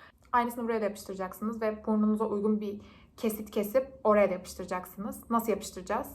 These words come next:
Bunun beyazını görmüş olduk. Fırça ya da el yardımıyla hiç fark etmez. Şu, tuvalet kağıdının üstüne sürmeye başlıyorsunuz.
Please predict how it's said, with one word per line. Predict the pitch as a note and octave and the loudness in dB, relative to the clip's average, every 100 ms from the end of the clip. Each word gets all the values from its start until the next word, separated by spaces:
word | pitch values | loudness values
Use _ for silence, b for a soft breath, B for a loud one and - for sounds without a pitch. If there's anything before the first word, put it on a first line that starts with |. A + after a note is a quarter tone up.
| - | -2
Bunun | C4 A#3 | 0 4
beyazını | G3 F#3 F3+ F3 F3+ G#3+ - - - - - - | 4 2 0 -6 -6 -8 -14 -20 -20 -20 -20 -14
görmüş | F#3 F3+ F#3 | -10 -8 -8
olduk. | - - - | -10 -10 6
Fırça | A#3+ A#3 - F#3+ F#3 | 8 8 6 4 6
ya | G#3 F#3+ | 4 6
da | F#3+ F#3+ | 6 6
el | C4 B3+ | 6 6
yardımıyla | A3 F#3 G3+ F#3+ G3 G3 | 6 2 0 -4 -2 -2
hiç | A3 - | -4 -8
fark | - - F3 | -6 -6 -6
etmez. | - G#3+ - B B B - | -2 -2 -4 B B B -16
Şu, | - - - _ _ - G#3+ G#3 - _ _ _ _ _ - _ _ _ _ - B | -12 -10 -12 _ _ -12 -10 -10 -12 _ _ _ _ _ -20 _ _ _ _ -20 B
tuvalet | - A3+ A3+ - | 0 2 0 0
kağıdının | G#3 F#3+ F#3+ F#3 - | 2 2 -2 -6 -6
üstüne | D#4 D#4 - G3+ G3 - | -4 -4 -4 0 0 0
sürmeye | - - D4 A3 F#3 A3+ G3 | -8 -6 -2 0 0 0 0
başlıyorsunuz. | F#3+ - A3+ G3+ - F#3 F#3+ - - | 0 -2 0 0 -2 -8 -8 -8 -14